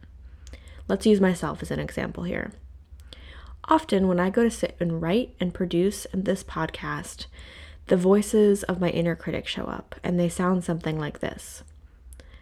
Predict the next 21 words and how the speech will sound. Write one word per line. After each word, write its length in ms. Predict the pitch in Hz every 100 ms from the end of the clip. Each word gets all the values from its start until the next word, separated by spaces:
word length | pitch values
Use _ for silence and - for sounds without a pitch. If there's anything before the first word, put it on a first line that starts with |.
| -
"Let's 140 | 302 -
grab 220 | 381 370
a 40 |
snack 300 | 339 214 165
before 220 | 170 170
we 80 | -
start. 340 | - - - - - - - - -
Did 160 | - 202
you 80 | 320
remember 300 | 302 262 254
to 120 | 214
email 220 | 208 196
that 160 | 190 -
person 320 | 196 185 170
back 240 | 151 156
yesterday? 480 | 170 - 185 175 175
L-, 200 | - 104
let 200 | - 208
me 100 | 220
double 200 | 185 170
check. 360 | - - -